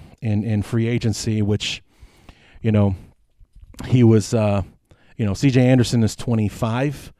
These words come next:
twenty-four, twenty-five years old, and Forte is going to be thirty-one at some point during the, uh, during the season. So I don't really see what he's got to complain about.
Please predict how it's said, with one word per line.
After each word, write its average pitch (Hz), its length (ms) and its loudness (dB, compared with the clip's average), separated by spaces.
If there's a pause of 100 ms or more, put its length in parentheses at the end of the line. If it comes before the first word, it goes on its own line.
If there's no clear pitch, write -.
(140)
twenty-four, 127 420 0
twenty-five 123 720 -6 (440)
years 123 280 2
old, 123 320 4
and 104 200 -2
Forte 117 560 -2
is 104 120 -4
going 113 220 0
to 98 40 -4
be 104 100 -4
thirty-one 110 640 0
at 113 140 -10
some 117 180 -4
point 117 260 -6
during 110 280 -2
the, 104 260 0
uh, 101 200 0 (440)
during 113 240 4
the 101 60 -2
season. 135 500 2 (880)
So 98 260 0
I 110 100 -6
don't 107 100 4
really 104 180 4
see 107 220 -4
what 104 140 2
he's 101 120 -2
got 107 260 -10
to - 60 -4
complain 123 380 -2
about. 135 560 -2